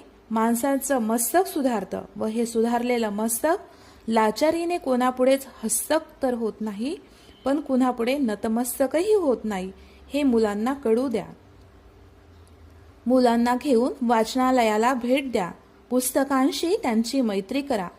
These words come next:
अपवाद, काही पालक असं करतही असतील, पण हा आकडा समाधानकारक नाही. हे तर असं झालं, "वेडात मराठे वीर दौडले सात", सातच, बाकीचे कुठे गेले?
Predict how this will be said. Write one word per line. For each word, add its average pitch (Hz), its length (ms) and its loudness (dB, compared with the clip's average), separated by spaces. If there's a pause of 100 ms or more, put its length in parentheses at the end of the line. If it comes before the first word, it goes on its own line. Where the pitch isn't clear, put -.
(280)
अपवाद, 277 520 -2 (320)
काही 262 260 2
पालक 311 520 0
असं 277 220 0
करतही 254 560 0
असतील, 294 380 -4 (400)
पण 254 140 2
हा 262 220 0
आकडा 220 420 0
समाधानकारक 262 920 -2
नाही. 190 240 -6 (520)
हे 208 220 4
तर 285 120 2
असं 320 280 0
झालं, 254 400 2 (440)
"वेडात 208 560 2
मराठे 294 640 0
वीर 311 320 0
दौडले 269 540 2
सात", 202 340 -4 (500)
सातच, 269 580 0 (640)
बाकीचे 226 540 0
कुठे 330 280 2
गेले? 202 340 0